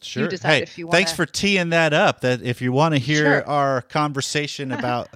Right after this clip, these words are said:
Speaker 1: the impacts and the differences with the lower desire husband, uh, join us in the extended content.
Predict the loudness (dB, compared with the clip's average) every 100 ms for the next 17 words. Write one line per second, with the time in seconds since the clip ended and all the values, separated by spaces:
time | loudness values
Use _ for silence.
0 | -14 -8 -4 -4 -4 0 0 0 -6 -2
1 | -2 -2 -8 -6 -6 -6 -8 -4 0 0
2 | -2 -2 -2 0 0 2 0 -2 -4 -4
3 | -8 -20 _ _ _ _ -4 -4 -6 -8
4 | 0 2 4 2 0 -2 -2 -2 -4 -4
5 | -4 -6 -4 -2 -2 -2 -6